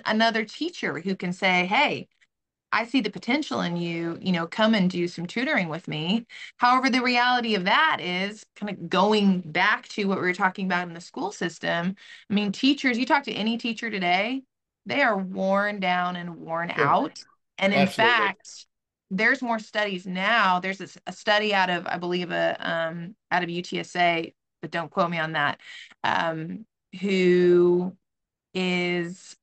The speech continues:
Speaker 1: uh, finding that teachers are bailing out before they even get through student teaching. Right? So again, like,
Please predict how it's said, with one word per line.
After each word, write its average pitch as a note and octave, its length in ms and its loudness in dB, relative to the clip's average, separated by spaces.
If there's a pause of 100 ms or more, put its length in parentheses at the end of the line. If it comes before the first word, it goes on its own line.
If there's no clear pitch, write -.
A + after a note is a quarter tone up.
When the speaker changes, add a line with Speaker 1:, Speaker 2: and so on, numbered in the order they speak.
(100)
Speaker 1:
uh, E3 340 6 (100)
finding A3 440 0
that G3 260 2 (140)
teachers C4+ 340 2
are F#3 240 0
bailing G3+ 380 0
out B3+ 160 0
before G#3 220 -10
they G#3+ 100 -6
even G3+ 180 -4
get G3 140 -4
through A3 140 -6
student G#3+ 280 -4
teaching. - 380 -4 (840)
Right? G#3+ 280 2
So - 320 2
again, B3 560 4
like, G#3+ 460 0